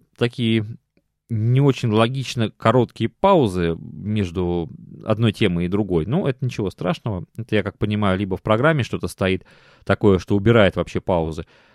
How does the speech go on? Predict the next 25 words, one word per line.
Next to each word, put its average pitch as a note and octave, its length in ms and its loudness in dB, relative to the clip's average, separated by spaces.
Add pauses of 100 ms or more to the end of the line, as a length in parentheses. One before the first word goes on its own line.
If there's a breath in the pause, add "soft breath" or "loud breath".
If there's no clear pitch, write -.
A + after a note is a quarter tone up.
(140 soft breath)
либо A#2+ 260 0
просто - 260 -2
такая G2 280 -2
стыковочка - 600 -6
идёт. - 200 -12 (600)
Рекомендую G#3 540 4
вам C3+ 180 6
очень A#2 240 0
послушать, C#3 580 -2 (460)
м, A2 1040 -14 (600)
и G3+ 200 4
поддержать C3+ 500 2
девушку C#3 340 2
комментариями. F2 680 0 (240)
Да, F#2+ 440 2 (240)
побольше D3 480 4
бы A#2 100 0
таких G#2 340 0
девушек D3+ 520 4
на, F#2+ 400 -2 (100)
в - 340 -12
нашем B2+ 440 -2
российском, G2 720 -2
э, G#2+ 120 -4 (180)
русскоговорящем, B2+ 1900 2